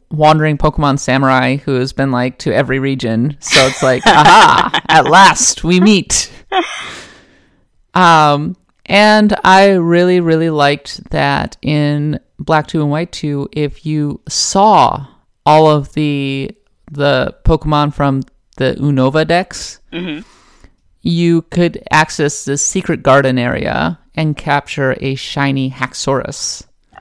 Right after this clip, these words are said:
Speaker 2: Nice. That's right, yeah.
Speaker 1: Which I thought was awesome. And because I'm a big fan of, like, you know, mementos and collectibles and trophies and games.
Speaker 2: Mm-hmm.
Speaker 1: And that, for me, was, like, an amazing trophy because shinies are hard to get.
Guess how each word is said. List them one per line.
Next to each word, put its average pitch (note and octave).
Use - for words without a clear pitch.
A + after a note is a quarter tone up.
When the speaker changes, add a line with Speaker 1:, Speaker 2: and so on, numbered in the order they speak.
Speaker 2:
Nice. B2+
That's B2
right, C#3+
yeah. C#3
Speaker 1:
Which D#3
I D#3
thought D#3
was C#3+
awesome. A#3+
And C#3
because D#3+
I'm D#3
a D3
big D3+
fan C#3
of, C3+
like, C3
you D#3+
know, C3+
mementos C#3
and B2+
collectibles B2+
and B2
trophies B2+
and B2+
games. B2+
Speaker 2:
Mm-hmm. E3+
Speaker 1:
And C3+
that, D3
for C#3+
me, D3
was, B2+
like, B2+
an B2
amazing C#3
trophy -
because C#3
shinies C#3
are B2+
hard C3
to -
get. -